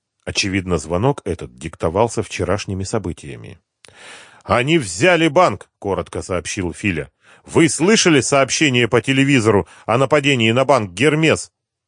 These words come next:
«Слышал», мрачно ответил Колесов. Его собеседник опять стал обращаться к нему на «вы», что было не очень приятным знаком.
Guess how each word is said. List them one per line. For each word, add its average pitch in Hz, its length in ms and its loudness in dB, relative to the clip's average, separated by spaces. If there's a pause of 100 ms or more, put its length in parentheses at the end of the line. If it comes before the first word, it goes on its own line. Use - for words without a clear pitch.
(120)
«Слышал», 104 760 -2 (200)
мрачно 87 500 -2
ответил 85 380 -8
Колесов. 71 520 -10 (640)
Его 78 320 -4
собеседник 104 800 -2
опять 98 320 -2
стал 110 300 0
обращаться 95 600 -2
к - 60 -10
нему 98 300 -2
на 104 160 2
«вы», 113 260 0 (320)
что - 320 0
было 110 300 2
не 104 160 0
очень 98 360 -2
приятным 95 520 -2
знаком. 85 480 -6